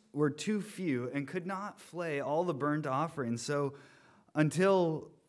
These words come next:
other priests had consecrated themselves, their brothers, the Levites, helped them until the work was finished. For the Levites were more upright in," see it there? "Heart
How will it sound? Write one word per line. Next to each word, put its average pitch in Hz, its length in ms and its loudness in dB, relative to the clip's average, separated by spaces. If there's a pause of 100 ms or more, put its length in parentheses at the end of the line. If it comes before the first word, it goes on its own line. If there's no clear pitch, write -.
(560)
other 185 360 4
priests 147 540 -2
had 147 220 -6
consecrated 175 640 -2
themselves, 131 500 -4
their 151 160 2
brothers, 143 460 2
the 131 80 -2
Levites, 127 640 -2
helped 170 260 -4
them 87 260 -10 (400)
until 180 400 2
the 190 80 4
work 160 300 2
was 143 160 0
finished. 143 400 -4
For 185 200 0
the 160 120 2
Levites 151 600 -2
were 139 220 -4
more 147 320 -4
upright 123 580 -4
in," 117 500 -4 (840)
see - 200 -16
it 98 120 -12
there? 131 220 -12 (240)
"Heart - 560 -16